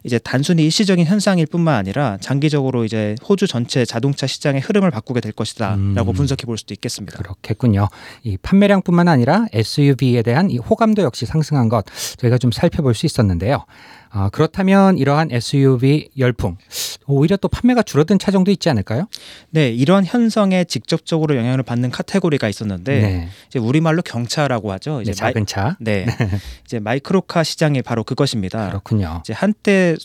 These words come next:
Speaker 1: 초보운전자들이나 이제
Speaker 2: 네네.
Speaker 1: 예산이 많지 않은 계층에서 사랑받던 이 차급은 이제 미쯔비시 미라지, 뭐, 닛산 미크라,
Speaker 2: 네.
Speaker 1: 홀덴 스파크, 키아 피칸토,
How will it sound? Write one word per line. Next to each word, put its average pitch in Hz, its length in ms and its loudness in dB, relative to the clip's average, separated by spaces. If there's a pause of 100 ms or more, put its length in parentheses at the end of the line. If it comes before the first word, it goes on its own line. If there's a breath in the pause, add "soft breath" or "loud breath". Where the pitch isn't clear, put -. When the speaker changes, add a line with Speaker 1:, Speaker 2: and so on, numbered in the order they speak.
Speaker 1:
초보운전자들이나 143 1400 0
이제 104 220 2
Speaker 2:
네네. 92 120 -2
Speaker 1:
예산이 151 280 4
많지 110 300 -2
않은 120 160 -2
계층에서 110 460 -6
사랑받던 160 600 -2
이 104 80 -6
차급은 131 640 -4 (480 loud breath)
이제 110 140 -10
미쯔비시 123 500 -2
미라지, 117 520 -2
뭐, 101 160 -6
닛산 104 340 -4
미크라, 143 520 -6
Speaker 2:
네. 92 320 -2
Speaker 1:
홀덴 147 240 0
스파크, 113 560 -10 (140)
키아 135 400 -2 (260)
피칸토, 170 720 -4